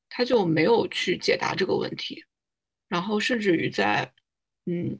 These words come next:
我记得是在，呃，蓝-，呃，C C的一个，就是，呃，片子后面附的一个采访里面，别人还问他说：“你是怎么看待这个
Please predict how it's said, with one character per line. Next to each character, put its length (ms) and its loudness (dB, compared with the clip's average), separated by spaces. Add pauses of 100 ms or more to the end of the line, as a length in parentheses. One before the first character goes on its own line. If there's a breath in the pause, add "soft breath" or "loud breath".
(100)
我 100 -4
记 120 0
得 60 4
是 220 0
在， 420 0 (320)
呃， 480 -6 (440)
蓝-， 260 -4 (100)
呃 320 -2
，C 220 2
C 220 0
的 120 6
一 100 2
个， 540 0 (380)
就 140 -4
是， 440 -4 (260)
呃， 840 -8
片 260 2
子 160 2
后 180 0
面 160 0
附 180 -6
的 120 2
一 100 -2
个 180 4
采 260 0
访 200 2
里 100 -2
面， 220 -6 (340 loud breath)
别 100 2
人 100 2
还 160 2
问 220 4
他 180 -2
说 340 -4 (500 soft breath)
：“你 100 0
是 180 -2
怎 140 -2
么 140 -6
看 260 0
待 280 2
这 140 -2
个 380 -4